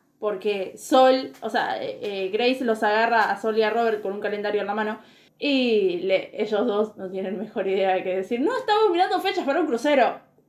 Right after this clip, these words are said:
a Alaska". <laughs> Y se terminan haciendo ese crucero a Alaska, lo cual es muy gracioso. Y ese, en ese capítulo,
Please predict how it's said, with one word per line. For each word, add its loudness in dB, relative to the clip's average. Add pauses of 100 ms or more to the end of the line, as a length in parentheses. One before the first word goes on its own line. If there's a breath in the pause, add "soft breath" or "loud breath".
(140)
a -2
Alaska". -4 (120)
<laughs> -2 (120)
Y -2
se -10
terminan -2
haciendo 2
ese 2
crucero 2
a 6
Alaska, -2 (100)
lo -18 (100)
cual -2
es 0
muy 0
gracioso. 0 (720 loud breath)
Y 6
ese, 0
en 0
ese -2
capítulo, 0